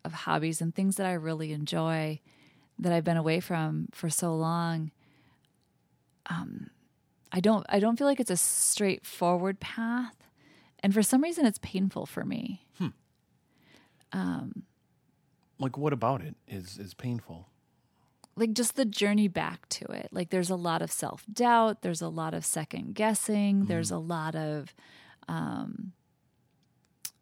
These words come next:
Speaker 1: "I don't have time for that." I mean, that's, I think, really the big one, right? Is
Speaker 2: Sure.
Speaker 1: there's,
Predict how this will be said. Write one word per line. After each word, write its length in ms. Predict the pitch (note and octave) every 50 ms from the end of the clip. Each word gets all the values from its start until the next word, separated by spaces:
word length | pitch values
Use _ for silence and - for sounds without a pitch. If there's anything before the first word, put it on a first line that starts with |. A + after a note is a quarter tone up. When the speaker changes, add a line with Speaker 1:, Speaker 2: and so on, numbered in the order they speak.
| _ _ -
Speaker 1:
"I 60 | D#3+
don't 220 | C#3+ - B2 C#3+ -
have 120 | C#3 B2+
time 300 | - - C4 C4+ C#4 C#4+ C#4
for 120 | - D4
that." 360 | C4+ C#4+ C#4 C4+ C4+ C4 B3 -
I 40 | -
mean, 120 | G3 G3
that's, 200 | G3 A3 A3 -
I 80 | F#3+ G3
think, 180 | - F3+ F3
really 200 | E3 D3 C#3+ D3
the 120 | D3+ D3+ D3+
big 200 | D#3+ A3 A#3+ G#3
one, 320 | - D#3+ - - - - -
right? 340 | - E2+ D#2+ - - - -
Is 240 | - F3 F3 F3 -
Speaker 2:
Sure. 200 | - - G2 - - - - - - _ - _ -
Speaker 1:
there's, 460 | G3+ F3+ G3 F#3 F3 F3 F3+ E3 -